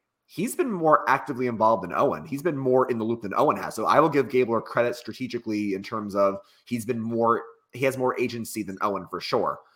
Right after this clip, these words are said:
I just worry with those confessionals, like you said, every single week, "I'm hiding in plain sight. I'm hiding in plain sight." I just feel like the ju-, and even though he doesn't have a vote against him yet,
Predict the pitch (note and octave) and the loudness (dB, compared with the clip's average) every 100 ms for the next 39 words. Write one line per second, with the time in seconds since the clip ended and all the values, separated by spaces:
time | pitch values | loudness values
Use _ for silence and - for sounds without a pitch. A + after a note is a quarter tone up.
0 | _ _ _ _ _ A2+ C#3 F3 E3+ - | _ _ _ _ _ 4 4 4 -2 -6
1 | B2 B2+ A2+ G#2+ G#2+ G2 B2 - B2+ A#2+ | 0 2 2 0 -2 -4 -4 2 2 2
2 | B2+ B2 A#2+ A#2+ G#2+ G#2 A2+ A2 F#2+ - | -2 0 0 0 -4 -4 -2 -2 -2 0
3 | G#2 A#2+ C3 A#2 A2 F#2 - _ _ _ | 0 0 -2 -2 -2 -4 -6 _ _ _
4 | G#2+ G2+ B2 C3 B2+ C3 A#2 A2 F#2 A#2+ | -12 0 2 2 0 -4 -2 -2 0 0
5 | B2 A2+ A2+ G#2+ G#2 E2 - _ _ _ | -2 -4 -6 0 0 0 -8 _ _ _
6 | _ _ - B2+ C3 D#3 - D#3 D3+ D3 | _ _ -2 0 0 -4 -4 -2 -2 -2
7 | A#2+ B2 B2+ D3+ E3 D#3 D#3 D3 C#3 C3 | -4 -2 0 0 0 0 2 2 0 -2
8 | A#2+ B2 A2+ D#3+ F3+ A2+ G2 F#2+ | 2 2 4 0 0 -4 -2 -2